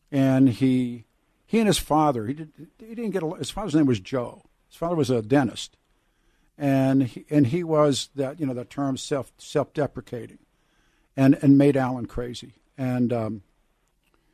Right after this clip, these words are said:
he, he was, in fact, when he was murdered, and this is a, this is a, uh, a credit to Rabbi Foster,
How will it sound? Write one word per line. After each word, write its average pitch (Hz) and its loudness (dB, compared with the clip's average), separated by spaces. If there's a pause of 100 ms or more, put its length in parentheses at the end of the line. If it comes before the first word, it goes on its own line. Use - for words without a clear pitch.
(380)
he, 156 0 (160)
he 151 -2
was, 143 0 (260)
in 160 4
fact, 185 -4
when 139 4
he 143 2
was 151 2
murdered, 123 4 (420)
and 131 0
this 151 0
is 139 -4
a, 143 -6 (180)
this 143 -2
is 127 -6
a, 127 -8 (200)
uh, 127 -10
a 110 -18
credit 139 -2
to 123 -4 (520)
Rabbi 127 4
Foster, 175 -2